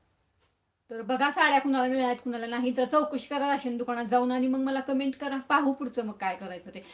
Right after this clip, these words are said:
कमेंट करा चॅनलवरती आणि ग्रुपची लिंक दिलेली आहे, सर्व महिला ज्यांना ज्यांना ग्रुपमध्ये जॉईन व्हायचंय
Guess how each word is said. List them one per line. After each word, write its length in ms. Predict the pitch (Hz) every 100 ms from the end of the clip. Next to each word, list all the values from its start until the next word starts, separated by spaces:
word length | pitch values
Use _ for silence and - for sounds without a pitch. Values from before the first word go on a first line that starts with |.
| -
कमेंट 320 | 285 285 330 -
करा 160 | 320
चॅनलवरती 720 | 320 311 285 262 254 254 302
आणि 420 | 247 233 240 254
ग्रुपची 440 | 254 233 302 - 294
लिंक 220 | 302 262
दिलेली 340 | 254 285 277
आहे, 220 | 277 277 349
सर्व 320 | 339 269 285
महिला 300 | 269 302 240
ज्यांना 300 | 240 254 262
ज्यांना 240 | 262 262 262
ग्रुपमध्ये 340 | 254 247 240
जॉईन 280 | 233 247 247
व्हायचंय 340 | 247 247 247